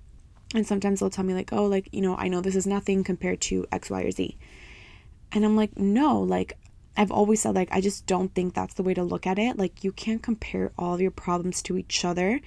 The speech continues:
You can't compare your problems to somebody else's. Just because, just because somebody has it worse doesn't mean you're not allowed to be upset about whatever is going on in your life.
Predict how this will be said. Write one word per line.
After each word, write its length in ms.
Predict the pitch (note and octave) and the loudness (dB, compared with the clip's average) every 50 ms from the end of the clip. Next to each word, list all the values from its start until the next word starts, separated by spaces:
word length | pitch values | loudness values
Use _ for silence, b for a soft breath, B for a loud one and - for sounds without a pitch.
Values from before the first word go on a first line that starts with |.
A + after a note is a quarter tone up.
| B B B B B | B B B B B
You 100 | B G3 | B -4
can't 240 | F#3+ - - - G#3 | -4 -2 -2 -2 -2
compare 320 | - - F#3+ - - F#3+ F3+ | -2 -2 -2 -2 0 0 0
your 140 | F#3+ F3+ | 0 0
problems 360 | - - F#3 F3 F3 F#3 F#3 - | -2 -4 -4 -2 -2 -2 -4 -6
to 80 | - | -6
somebody 300 | - - F3 E3+ E3+ F3 | -4 -4 -2 -2 -2 -2
else's. 460 | E3+ F3+ F3+ - - F#3+ F#3+ F#3+ F#3 | -2 -2 -2 -2 0 2 2 2 0
Just 180 | - F#3+ - - | -2 -4 -6 -6
because, 420 | F#3+ - - F#3+ F3 F3 E3+ - - B B B B B B B B B B B B B B - | -8 -8 -6 -4 -4 -4 -4 -6 -10 B B B B B B B B B B B B B B 0
just 180 | A#3 B3+ - | 0 0 2
because 300 | - B3+ - - A3 G#3+ | 0 -2 0 2 0 2
somebody 400 | - G#3+ G3+ G3 G3 G#3 G3+ - - - - - | 2 2 0 2 2 0 0 -2 -6 -14 -14 -8
has 240 | - - G3 F#3+ G3+ | -2 0 0 0 0
it 100 | - - | -2 -2
worse 420 | F3 F#3 F3+ C4+ F#4 - - - | 0 0 2 0 0 -2 -2 2
doesn't 320 | - A3 G3 G3+ F#3+ - | 2 2 4 2 0 0
mean 200 | - F#3+ F#3 F#3 | 0 2 2 2
you're 100 | F3 F#3 | 2 2
not 140 | F#3 F#3 F3+ | 0 0 0
allowed 340 | F3+ F3 F3 F3 F3 F3+ - | 0 0 0 0 0 -2 -2
to 80 | - F#3 | -2 -2
be 140 | F#3+ F#3 | -2 -2
upset 300 | F3+ - - - F#3 F3 | -2 -2 -2 -2 0 0
about 200 | F3 E3+ F3 E3+ | 0 0 0 0
whatever 260 | E3+ F3 F3 F3 F3 F3+ | 0 0 -2 -2 -2 -2
is 120 | F3 - | -4 -2
going 220 | - F2+ F2 - | -4 -4 -4 -4
on 220 | F2+ E2+ - - - - | -4 -4 -6 -6 -4 -2
in 100 | F#3 F3+ | 0 0
your 120 | F3 E3+ | 2 0
life. 460 | E3+ - - - - - - - - | 0 -2 -2 -4 -6 -10 -16 -16 -12